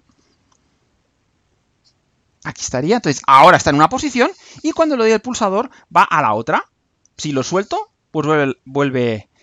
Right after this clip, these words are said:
a la derecha. ¿Veis? Le estoy aplicando las dos señales, pero ahora,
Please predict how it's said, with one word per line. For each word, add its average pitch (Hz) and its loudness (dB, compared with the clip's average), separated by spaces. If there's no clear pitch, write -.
a 139 0
la 117 2
derecha. 110 -2
¿Veis? - -12
Le 139 0
estoy 180 0
aplicando 208 2
las 175 6
dos 180 -2
señales, 131 0
pero 175 6
ahora, 277 4